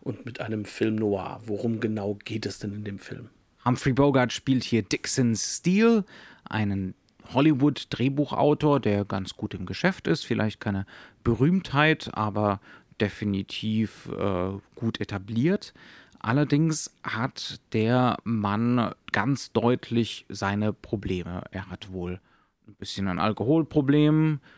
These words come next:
Speaker 2: er hat ein Problem mit Gewaltausbrüchen, er ist notorisch einsam, er lässt niemanden so richtig an sich heran, ähm,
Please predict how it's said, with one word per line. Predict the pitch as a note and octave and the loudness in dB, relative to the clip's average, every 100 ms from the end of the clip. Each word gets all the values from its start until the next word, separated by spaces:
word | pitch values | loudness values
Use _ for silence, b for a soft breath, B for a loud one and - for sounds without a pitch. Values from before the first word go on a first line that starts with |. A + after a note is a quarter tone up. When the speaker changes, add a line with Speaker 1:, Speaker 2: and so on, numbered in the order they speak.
| b b | b b
Speaker 2:
er | - F#2 | -12 -10
hat | F#2 - | -10 -6
ein | G2+ | -8
Problem | - G#2 G2 F#2+ F#2 | -6 -8 -4 -4 -2
mit | F#2+ - | -6 -6
Gewaltausbrüchen, | G2+ F#2+ A#2+ D#3+ - B2 A#2+ - A#2 A#2 - A#2 A#2 | -6 0 2 2 0 -2 -2 -4 -2 -2 2 2 2
er | G#2+ G#2 G2+ | 2 0 0
ist | G#2 - | -2 -2
notorisch | G#2+ G2 - A2+ G#2+ G2+ F#2+ - - | -2 -2 0 2 2 0 -6 -8 -4
einsam, | B2+ D#3 D#3+ C#3 A#2+ A#2+ A#2+ A2 B B B | 0 2 4 4 6 6 4 0 B B B
er | - | 0
lässt | A#2+ A#2 - A#2 | 2 2 0 -2
niemanden | A#2+ A#2+ A#2+ A2 A#2+ G#2+ | 2 2 2 0 -2 -4
so | G#2+ | -4
richtig | A2 A#2 - G#2 G2+ | -4 -6 -4 -4 -4
an | G2 F#2+ | -6 -6
sich | G2 - | -8 -8
heran, | G2 - C3+ D3+ C#3+ B B B B - | -4 4 6 6 4 B B B B -8
ähm, | - A2 G#2 A2 | -2 -2 0 -2